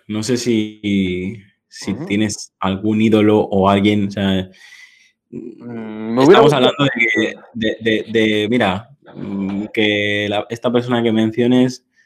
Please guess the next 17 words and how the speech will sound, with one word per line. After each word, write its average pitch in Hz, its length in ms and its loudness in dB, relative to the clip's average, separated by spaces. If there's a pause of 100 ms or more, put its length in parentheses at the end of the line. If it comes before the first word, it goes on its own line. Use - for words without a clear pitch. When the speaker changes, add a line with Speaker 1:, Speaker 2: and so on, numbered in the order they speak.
(140)
Speaker 1:
se 101 180 -4
venga 113 300 2
ahí 110 180 4
a 104 460 0
tu 104 80 2
barrio 123 520 4
y 104 180 6
os 98 100 -2
peguéis 101 280 0
una 107 180 0
comilona 104 560 -2
y - 20 0
unas 98 240 0
cervezas 110 560 -4
y... 95 120 -4 (200)
y 92 80 -14 (380)
Speaker 2:
Ahí, 113 100 4